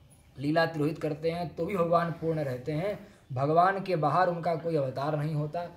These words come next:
भगवान भगवान में ही अवतार लेते हैं, पूरा जगत उनमें स्थित है, पूरा जगत उनका स्वरूप है। भगवान कभी भी किसी भी अवतार में लीला के रूप में प्रकट हो सकते हैं, किंतु इतनी सावधानी आवश्यक है,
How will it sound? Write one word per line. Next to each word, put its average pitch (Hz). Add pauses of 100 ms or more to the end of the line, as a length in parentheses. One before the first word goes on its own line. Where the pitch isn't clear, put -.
(240)
भगवान 160
भगवान 156
में 175
ही 180
अवतार 151
लेते 147
हैं, 165
पूरा 190
जगत 160
उनमें 156
स्थित -
है, 180
पूरा 165
जगत 160
उनका 143
स्वरूप 175
है। 190 (400)
भगवान 147 (360)
कभी 185
भी 208
किसी 185
भी 190
अवतार 143
में 151
लीला 143 (960)
के 143
रूप 139
में 139
प्रकट 127
हो 143
सकते -
हैं, 185
किंतु 185
इतनी 226
सावधानी 160
आवश्यक 120
है, 180